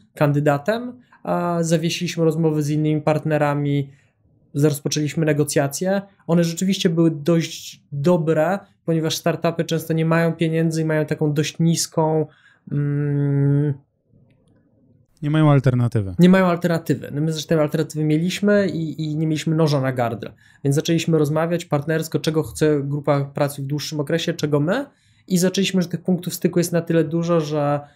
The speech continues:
Speaker 1: gdzieś tam stanęliśmy po środku z oczekiwaniami jednej i drugiej strony.
Speaker 2: Hmm. Co było najbardziej zaskakującym momentem tego całego procesu poszukiwania na początku,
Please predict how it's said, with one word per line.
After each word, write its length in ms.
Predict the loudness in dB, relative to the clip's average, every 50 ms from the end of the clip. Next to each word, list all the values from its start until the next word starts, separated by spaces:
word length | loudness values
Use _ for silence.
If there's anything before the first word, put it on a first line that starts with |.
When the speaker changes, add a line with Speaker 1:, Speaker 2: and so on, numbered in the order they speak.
| _ _ _
Speaker 1:
gdzieś 200 | -2 -2 -2 0
tam 140 | 0 -2 -2
stanęliśmy 540 | 0 0 0 2 2 2 0 0 -2 -4 -2
po 120 | -2 -6
środku 500 | -2 0 0 -2 -2 -4 -4 0 0 2
z 80 | 0 0
oczekiwaniami 640 | -2 -4 -6 -6 -2 -2 0 0 0 -2 0 2
jednej 240 | 2 2 2 -2 -4
i 20 |
drugiej 280 | -2 -4 -2 -2 -2 -4
strony. 400 | -4 -6 -8 -8 -8 -10 -12 -14 _ _ _ _ _ _ _
Speaker 2:
Hmm. 360 | -6 -4 -4 -4 -4 -4 -8 -12 -16 -20 -20 -20 -20 -20 _ _ _ _ _ _ _ _ -18 -6
Co 160 | 0 0 0
było 220 | 2 4 4 4 4
najbardziej 600 | 4 2 4 4 4 4 2 2 0 -2 -4 -2
zaskakującym 920 | 0 -2 -2 0 0 -2 0 2 2 2 4 4 2 0 -2 -2 -2 0
momentem 720 | 0 0 0 0 0 0 -2 -2 -4 -4 -4 -4 -4 -6 -10 -14 _ _
tego 220 | -6 -2 -2 -2
całego 380 | -2 -2 -2 -2 0 0 -2 -4
procesu 840 | -2 -4 -4 -2 -2 -4 -4 -4 -4 -4 -4 -4 -4 -4 -6 -10 -12 _ _ _
poszukiwania 920 | -6 -6 -2 -2 -2 -2 0 2 4 4 4 6 4 4 4 2 2 0 -2 -6 _ -6
na 100 | -6 -4
początku, 960 | -4 -6 -2 -2 -2 -2 -2 -4 -6 -4 -4 -2 0 0 0 0 -2 -2